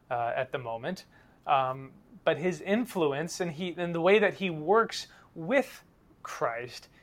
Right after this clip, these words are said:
in perfecting us and purifying us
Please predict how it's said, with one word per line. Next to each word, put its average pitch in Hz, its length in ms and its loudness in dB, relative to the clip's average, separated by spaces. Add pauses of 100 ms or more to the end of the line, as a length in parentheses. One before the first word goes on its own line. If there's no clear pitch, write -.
(160)
in 180 280 -2 (260)
perfecting 151 680 2
us 117 320 -10
and 165 320 -6
purifying 147 800 0
us 147 320 -10